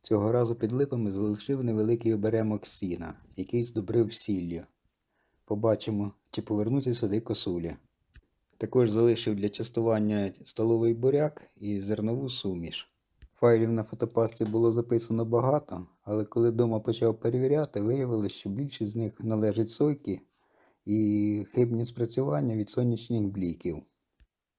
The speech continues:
Четвертого лютого з'явився довгоочікуваний гість, лісовий кіт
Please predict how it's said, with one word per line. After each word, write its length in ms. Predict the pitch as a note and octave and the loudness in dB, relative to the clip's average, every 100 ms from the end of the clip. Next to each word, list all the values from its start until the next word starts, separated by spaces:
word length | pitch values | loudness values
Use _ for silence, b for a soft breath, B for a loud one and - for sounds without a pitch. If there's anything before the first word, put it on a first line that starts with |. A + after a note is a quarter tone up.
| _ _ _ | _ _ _
Четвертого 540 | - - B2 A#2+ B2+ | -10 2 2 4 2
лютого 300 | C#3 D#3+ B2+ | 4 4 4
з'явився 460 | G#2 A2 C3 D3 A#2+ | 4 2 0 -2 0
довгоочікуваний 1000 | G#2 G#2+ A2 G2+ - C#3 C3+ A#2 A2+ G#2 | 2 2 2 0 -4 -4 -2 -2 0 -2
гість, 460 | E2+ F2+ E2+ - - _ G2 | -2 -4 -6 -10 -20 _ -4
лісовий 420 | G#2 B2 B2+ B2+ | 0 2 2 0
кіт 400 | B2 F#2+ - | -2 -6 -6